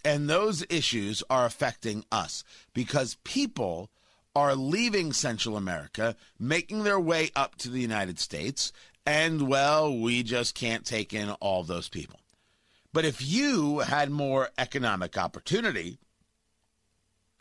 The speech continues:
if you had a safer nation, or series of nations, I should say, well, we'd be better off.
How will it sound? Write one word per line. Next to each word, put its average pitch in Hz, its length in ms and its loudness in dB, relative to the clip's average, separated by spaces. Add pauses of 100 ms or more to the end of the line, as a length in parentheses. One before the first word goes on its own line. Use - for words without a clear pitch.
if 147 260 0
you 170 580 0
had 131 400 2
a 110 220 -2
safer 123 1040 -2 (560)
nation, 139 680 -2 (1040)
or 175 120 0
series 262 340 4
of 175 80 4
nations, 113 380 0
I 85 80 -4
should - 180 -8
say, 101 280 -6 (840)
well, 247 260 0
we'd 233 140 -2
be 240 100 -4
better 214 280 4
off. 269 380 0